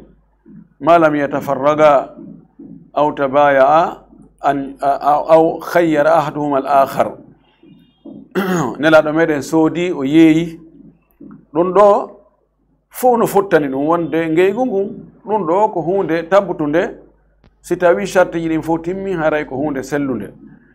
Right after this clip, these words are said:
Hikma mum on, <clears throat> no feeñi, no laaɓi. Neɗɗo ko o faala kon fof haray ala e juuɗe makko.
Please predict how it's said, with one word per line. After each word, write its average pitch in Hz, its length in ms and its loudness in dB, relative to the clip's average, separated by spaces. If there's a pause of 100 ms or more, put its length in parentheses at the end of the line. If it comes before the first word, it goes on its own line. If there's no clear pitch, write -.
(260)
Hikma 214 320 0
mum 254 220 -2
on, 196 140 0 (320)
<clears throat> 185 80 -6 (1500)
no - 140 0
feeñi, 214 380 0
no 196 100 -2
laaɓi. 202 420 0 (1000)
Neɗɗo 185 460 -2 (580)
ko - 180 0
o 170 40 0
faala 175 440 4
kon 160 200 -6
fof 208 320 -4
haray 147 220 2
ala 131 220 2
e 113 60 -4
juuɗe 101 220 -8
makko. 90 320 -16